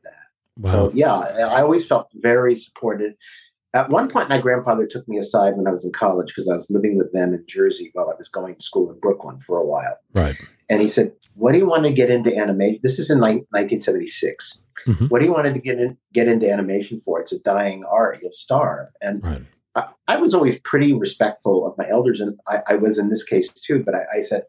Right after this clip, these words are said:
Speaker 1: "I don't care. It's what
Speaker 2: <laughs>
Speaker 1: I want to do." I remember saying that
Speaker 2: Yeah.
Speaker 1: to him, and he,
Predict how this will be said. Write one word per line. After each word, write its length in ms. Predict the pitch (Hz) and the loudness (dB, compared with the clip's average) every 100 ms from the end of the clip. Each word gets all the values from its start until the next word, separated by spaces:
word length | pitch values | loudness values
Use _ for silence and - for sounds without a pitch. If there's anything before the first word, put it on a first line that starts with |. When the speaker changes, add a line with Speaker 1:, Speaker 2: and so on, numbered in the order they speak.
| - | -4
Speaker 1:
"I 120 | - | -2
don't 180 | 147 - | -2 -8
care. 280 | 147 - _ _ _ _ _ _ - - - | -10 -10 _ _ _ _ _ _ -14 -2 -2
It's 180 | 113 | 2
what 400 | - 104 101 101 _ | 0 4 2 2 _
Speaker 2:
<laughs> 120 | _ 117 | _ -2
Speaker 1:
I 100 | 107 | 0
want 300 | 104 101 101 | 0 -2 -2
to 80 | |
do." 140 | 131 - | -4 0
I 60 | 113 | 0
remember 300 | 127 139 131 | 2 2 2
saying 280 | - 143 165 | 2 0 0
that 120 | 98 | -2
Speaker 2:
Yeah. 60 | |
Speaker 1:
to 60 | 85 | -4
him, 100 | 110 | -2
and 80 | 117 | -2
he, 160 | 123 | -4